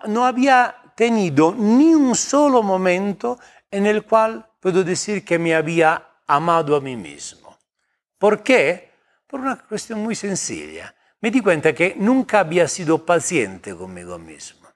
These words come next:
Y esto cualquiera puede relate with it, puede, eh, nunca jamás me di cuenta que toda mi vida había sido tan cabrón conmigo mismo, siempre juzgándome, siempre comparándome con los demás.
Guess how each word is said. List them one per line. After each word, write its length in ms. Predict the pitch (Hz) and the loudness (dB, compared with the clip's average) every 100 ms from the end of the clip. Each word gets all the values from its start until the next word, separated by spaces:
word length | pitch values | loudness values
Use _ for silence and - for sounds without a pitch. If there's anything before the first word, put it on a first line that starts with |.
| _ _ _ _ | _ _ _ _
Y 120 | 190 | -6
esto 300 | 170 - 156 - _ _ _ _ | -6 -2 -2 -4 _ _ _ _
cualquiera 520 | - 131 127 160 139 120 | -2 -2 0 0 0 0
puede 680 | 139 135 127 120 - _ _ | 0 2 2 0 -4 _ _
relate 520 | 120 139 147 160 113 - | -8 -2 2 2 2 -6
with 180 | 98 82 | -16 -12
it, 200 | 80 - | -14 -16
puede, 400 | - 117 120 107 - _ _ _ _ | -10 0 2 0 -8 _ _ _ _
eh, 760 | - 104 101 101 95 95 92 - _ _ _ - | -20 -16 -14 -12 -12 -12 -14 -18 _ _ _ -8
nunca 520 | 359 349 - - 294 | -4 -4 -6 -4 -4
jamás 340 | - 339 311 | 0 0 2
me 100 | 262 | 2
di 100 | 320 | 2
cuenta 300 | 302 269 226 | 4 2 0
que 380 | - 240 - _ _ - | -2 -4 -4 _ _ 0
toda 420 | 392 392 381 311 | 4 4 2 2
mi 160 | 294 | 0
vida 340 | 311 330 302 262 | 2 2 4 2
había 280 | 254 269 226 | 2 -2 -2
sido 280 | 233 202 | -2 -6
tan 340 | 196 294 320 285 | 0 0 0 -2
cabrón 480 | 185 151 147 110 104 | -2 0 0 -2 -6
conmigo 380 | 98 92 90 | -12 -12 -18
mismo, 440 | 85 80 73 - _ _ | -20 -20 -20 -20 _ _
siempre 560 | - - 302 339 311 269 | -12 0 4 4 4 2
juzgándome, 760 | 160 175 127 113 90 78 - - - | 0 -4 -4 -6 -8 -14 -20 -20 -18
siempre 460 | - 233 294 294 285 | -8 0 2 2 0
comparándome 720 | 254 220 220 208 208 196 190 | -2 0 2 2 0 -2 -2
con 120 | 180 | 0
los 160 | 175 139 | -2 0
demás. 680 | 160 127 82 - - _ | 0 0 -6 -10 -16 _